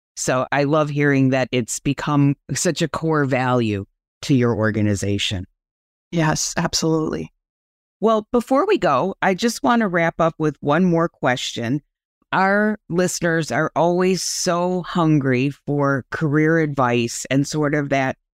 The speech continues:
Speaker 1: that last nugget of what advice you would give to women who aspire to leadership roles like yours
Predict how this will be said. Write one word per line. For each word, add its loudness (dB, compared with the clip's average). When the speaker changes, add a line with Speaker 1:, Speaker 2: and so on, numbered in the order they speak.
Speaker 1:
that -2
last -2
nugget 0
of 0
what 0
advice 0
you 4
would 0
give 0
to -10
women 2
who -2
aspire 0
to -4
leadership 0
roles 0
like 0
yours -2